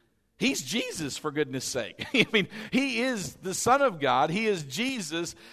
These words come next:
And he, how many would agree there has been no greater speaker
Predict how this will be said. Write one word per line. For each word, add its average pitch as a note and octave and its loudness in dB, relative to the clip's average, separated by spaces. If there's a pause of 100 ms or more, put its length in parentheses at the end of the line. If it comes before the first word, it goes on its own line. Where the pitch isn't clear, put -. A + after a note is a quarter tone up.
(100)
And G3 2
he, A3 -2
how B3 4
many C#4 0
would A#3 -4
agree F#3 2 (160)
there F3+ 4
has D#3 -2
been D3+ -2 (100)
no G#3+ 4
greater F#3+ 0
speaker D3+ -4